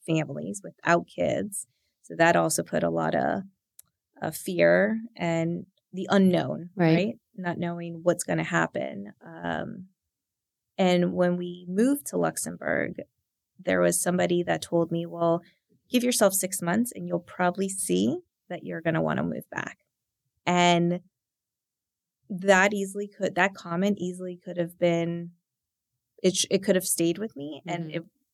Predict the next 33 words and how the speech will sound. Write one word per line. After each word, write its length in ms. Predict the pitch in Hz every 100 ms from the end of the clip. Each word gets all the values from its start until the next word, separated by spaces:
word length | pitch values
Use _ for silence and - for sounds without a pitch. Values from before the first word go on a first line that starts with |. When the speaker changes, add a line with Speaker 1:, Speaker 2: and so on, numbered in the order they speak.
| -
Speaker 1:
brought 260 | 190 180
me 100 | 180
even 360 | 170 180 180 165
more 540 | 160 160 180 226 254 -
of, 340 | 175 170 170
"Okay, 200 | - 165
I 60 | 156
really 260 | 156 160 160
don't 140 | 160
wanna 180 | 160 147
be 160 | 156
here 180 | 185 220
anymore." 460 | 165 262 285 311 330 - _ _ _ _ _ _ _ -
But 160 | 196 202
no, 260 | 208 185
it, 100 | 170 -
it 100 | 185
kinda 220 | 208 202
was 160 | 196 185
a 40 |
challenge. 540 | - 165 - - 190 -
I 40 | 190
was 120 | 190
like, 120 | 196 214
"No, 280 | 311 - 180
you 140 | 196
know 140 | 220 226
what? 280 | - - - _ -
I'm 100 | 131
gonna 160 | 220
make 200 | 110 104
this 200 | - -
work." 240 | - -